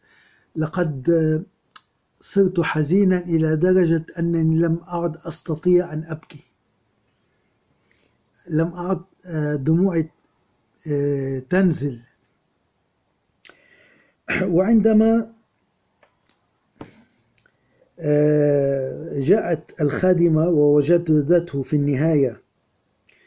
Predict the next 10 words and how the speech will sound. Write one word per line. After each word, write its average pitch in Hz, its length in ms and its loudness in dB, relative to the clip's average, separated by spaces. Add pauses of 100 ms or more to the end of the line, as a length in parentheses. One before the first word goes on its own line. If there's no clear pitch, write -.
(500)
م-، 139 120 -6
آه، 139 200 -6
ميتًا، 175 640 0
في 170 120 -6
البداية 165 460 2
ظنت 165 440 0
أنه 170 320 0
نائم 170 460 0 (720)
أو 160 100 4
مختبئ 165 560 0